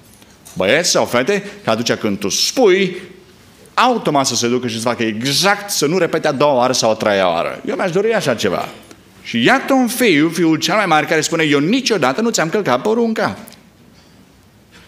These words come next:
Ascultare, supunere, să nu-ți iasă de sub cuvânt. Și iată totuși că acest fiu are în palmaresul său acest argument cu care se apropie ca să-l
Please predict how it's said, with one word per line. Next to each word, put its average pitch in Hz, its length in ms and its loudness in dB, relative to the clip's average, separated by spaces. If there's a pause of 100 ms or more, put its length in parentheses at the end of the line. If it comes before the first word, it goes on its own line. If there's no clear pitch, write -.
(120)
Ascultare, 110 840 0 (400)
supunere, 110 960 -2 (480)
să - 140 -2
nu-ți 143 240 0
iasă 156 240 -2
de 143 60 0
sub 123 200 -4
cuvânt. 123 760 -2 (1300)
Și 143 120 -12
iată 160 260 0
totuși 147 340 -2
că 127 80 2
acest 135 340 0
fiu 135 360 2
are 113 200 2
în 104 100 0
palmaresul 101 600 -2
său 147 300 0
acest 113 280 0
argument 110 400 0
cu 117 60 -4
care 101 260 0
se 95 160 -2
apropie 131 500 -4
ca 107 140 -4
să-l 101 320 -4